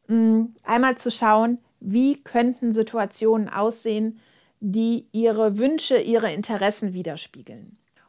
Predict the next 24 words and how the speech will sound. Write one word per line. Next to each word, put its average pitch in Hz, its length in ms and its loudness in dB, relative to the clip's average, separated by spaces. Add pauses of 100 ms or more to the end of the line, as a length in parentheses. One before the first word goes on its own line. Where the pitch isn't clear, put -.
Und 220 120 0
wenn 233 180 0
Sie 226 100 -2
diese 294 340 0
Wünsche, 302 360 -4
wenn 226 160 0
Sie 226 80 -4
diese 247 220 0
Interessen 226 600 -4
kennen, 202 480 -2 (400)
dann 214 220 -4
sind 339 200 -4
Sie 262 120 -4
nämlich 269 480 2
auch 214 160 2
relativ 247 560 -2
flexibel, 214 720 -4
was 208 220 -6
die, 208 340 -2
was 202 180 -6
die 214 120 -6
Lösung 214 400 0
angeht, 190 420 -6
weil 220 300 0